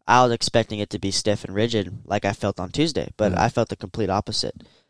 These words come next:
Speaker 1: So
Speaker 2: So, uh, your perception at Paris was a little bit maybe off, and then now when you got to compare it back to back,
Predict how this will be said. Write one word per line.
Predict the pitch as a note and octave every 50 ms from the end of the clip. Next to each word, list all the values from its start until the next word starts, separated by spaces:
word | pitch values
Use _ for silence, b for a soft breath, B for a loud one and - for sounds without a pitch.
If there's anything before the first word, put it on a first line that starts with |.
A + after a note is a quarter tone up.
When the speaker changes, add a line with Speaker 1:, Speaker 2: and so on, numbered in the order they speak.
| b b b _
Speaker 1:
So | - - - C3+ B2+ B2 A#2+ G#2 - _ _ _ _
Speaker 2:
So, | _ - C3+ C3 C3 B2 A2 - _ _ _ _ _ _ _ _ _ _ _ _ _ _ _ _ _ _ _ _ - - - - - _ - -
uh, | A2
your | A2+ F#2+ A#2 A#2+ A#2 A2+
perception | - - A#2+ A2 - - D3+ D3+ D#3 - - C#3 A#2+
at | A2+ - -
Paris | - G#2+ G#2 G#2 G2 F#2+ - -
was | F#2+ G2 F2
a | G2
little | F2+ F#2 G2+ G2 G2+ F#2+
bit | F2 G2+ G2 - - _ _ _ _ _ _ _ _ _ _
maybe | F#2+ G2 F#2+ F#2+ F2+ F2+ - - -
off, | E2+ F2 F2+ G#2 - -
and | F#2+ F2+
then | F#2 F2+
now | F2+ F2+ F#2
when | F#2 F#2 F#2
you | F#2
got | F#2+ F#2 -
to | F#2+ -
compare | - E2+ - F#2+ G2 F#2
it | D#2+ -
back | F#2 F2+ F2 -
to | - -
back, | F2 A2 A#2 A#2 A2 - -